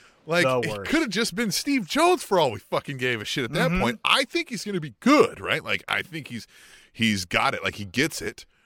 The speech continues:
Speaker 1: right? Like, he already understands the art of the promo to, to a large extent.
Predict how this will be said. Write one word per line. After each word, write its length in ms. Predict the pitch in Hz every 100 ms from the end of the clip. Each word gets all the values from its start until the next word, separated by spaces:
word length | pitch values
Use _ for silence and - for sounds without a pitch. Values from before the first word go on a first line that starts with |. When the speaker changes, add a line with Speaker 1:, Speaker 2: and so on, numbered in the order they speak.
| _
Speaker 1:
right? 160 | 92 123
Like, 140 | 113
he 120 | 107 117
already 320 | 107 131 143
understands 360 | 147 - 170 143
the 100 | 165
art 80 | 175
of 60 |
the 60 | 160
promo 560 | - 170 160 151 156
to, 440 | 147 160 151 156 135 -
to 160 | 147
a 20 |
large 280 | 139 131 139
extent. 540 | 131 - 135 135 139